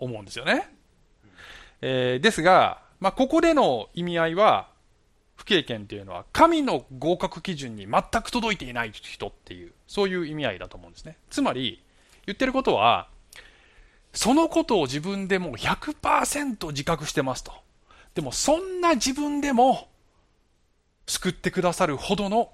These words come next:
憐れみ深い神なんだと信じたら、本当にその憐れみが神から降りてきて許されるよ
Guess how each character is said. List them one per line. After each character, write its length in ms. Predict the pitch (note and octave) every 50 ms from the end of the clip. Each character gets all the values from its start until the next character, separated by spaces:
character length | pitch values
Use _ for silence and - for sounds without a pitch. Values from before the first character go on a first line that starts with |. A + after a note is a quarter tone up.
| _ _ _
憐 260 | - C3+ D3 D3+ D3+
れ 100 | D3+ D3+
み 120 | D3 D3+ D3+
深 300 | C#3+ D3 - - E3 D3
い 120 | A#2+ G2+ - _
神 240 | - - D#3 D3 C3
な 140 | A#2 G#2
ん 120 | G2+ F#2+ F#2
だ 320 | G2+ G2+ F#2 - - - - _ _ _ _
と 220 | - G3+ F3 - - _ _ _ _ _ _ _ _
信 300 | - - G#3+ G#3+ F3+ D3
じ 100 | A#2+ -
た 140 | - - -
ら、 240 | F3 A3+ A#3 - - _ _ _ _ _ _ _ _ _ _ _ _ _ _ _ _ _ _
本 220 | - E3 E3+ E3
当 160 | D#3+ - D#3+
に 140 | E3 G#3 G#3+
そ 140 | - - C#3
の 80 | C3 A#2+
憐 240 | B2 A#2+ B2 B2
れ 80 | A#2+ A#2
み 100 | A#2+ A#2+
が 140 | - E3+ D#3+
神 260 | - - C3 A2+ G2+
か 120 | - G2+
ら 180 | G#2+ B2 B2 - - _ _ _ _ _ _ _ _ - - _
降 100 | - C3
り 100 | A#2 G#2
て 100 | - G#2+
き 60 | -
て 260 | - - C#3+ A#2 - _ _ _ -
許 140 | G#2+ G#2 A#2
さ 140 | - - E3
れ 120 | F#3+ G#3
る 60 | D#3+
よ 180 | D3+ G3 G3+